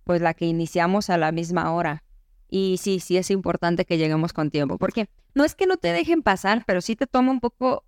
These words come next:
bueno, yo sí pedía permiso y sí, pues, te ven un poquito feo, que igual no me puse hasta adelante porque no, no me podía ya in-, meter tanto, pero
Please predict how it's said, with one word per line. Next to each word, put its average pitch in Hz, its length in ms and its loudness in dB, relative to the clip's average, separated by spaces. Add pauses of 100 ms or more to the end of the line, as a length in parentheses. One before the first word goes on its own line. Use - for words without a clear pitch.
(120)
bueno, 226 280 2
yo 233 160 2
sí 302 160 2
pedía 247 300 0
permiso 208 440 0
y 240 180 4
sí, 175 180 -4
pues, - 240 -4 (100)
te 170 80 0
ven 175 180 2
un 185 100 0
poquito 185 340 -4
feo, 214 240 2
que 190 100 -2
igual 180 300 2
no 196 100 0
me 196 80 0
puse 190 240 -4
hasta 190 160 0
adelante 165 380 2
porque 160 240 -4
no, 160 200 0
no 160 140 0
me 170 100 -2
podía 156 320 0
ya 156 340 0 (180)
in-, 185 260 -2 (100)
meter 180 400 0
tanto, 170 540 0 (100)
pero 160 460 -2